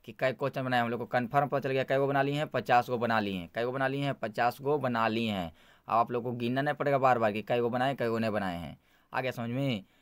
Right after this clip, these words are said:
एक बार आप लोग देख लीजिएगा बढ़िया से, नंबरिंग हम लोग सही किए हैं कि नहीं किए हैं। सम-, नंबरिंग एक बार मिला लीजिएगा, शुरू से लेकर लास्ट तक नंबरिंग मिला दीजिएगा, एक से लेकर के पचास तक हम लोग किए हैं कि नहीं किए हैं।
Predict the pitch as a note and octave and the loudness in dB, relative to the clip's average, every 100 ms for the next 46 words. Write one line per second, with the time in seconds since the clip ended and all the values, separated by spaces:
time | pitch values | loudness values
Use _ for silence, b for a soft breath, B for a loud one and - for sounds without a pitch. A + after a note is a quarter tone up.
0 | b F#2+ G#2+ A#2+ A#2+ B2 A#2+ D3 C#3+ B2+ | b -8 -2 0 0 0 0 0 0 0
1 | B2 B2 A2 A2 A#2+ A#2+ B2+ B2 A#2+ B2+ | 2 0 -2 -2 0 0 0 -2 0 -2
2 | C3 C3+ C#3 B2+ A#2+ A#2 A2+ G#2 - A2+ | -2 -2 -4 -2 -2 -2 -2 -4 -4 -4
3 | A2+ A2+ A#2 C3 B2 B2+ A#2+ B2 C3 A#2+ | -2 -2 -2 -2 0 0 0 2 2 2
4 | A2+ G#2+ - B2 A#2+ B2+ B2 B2 B2 A#2+ | 0 0 -2 -6 -4 -4 0 4 4 2
5 | B2+ A#2+ B2 B2+ A#2+ A2+ A2+ A2+ - A#2 | -2 -2 -2 0 0 0 0 -2 -2 -4
6 | A2+ A#2+ A#2 A2 A2+ - A#2+ A2+ A2 - | -4 -6 -4 -2 -2 -2 -6 -6 -8 -6
7 | A2+ A2 G#2 G#2 G2 F#2+ D#2+ | -6 -4 -4 -6 -6 -6 -8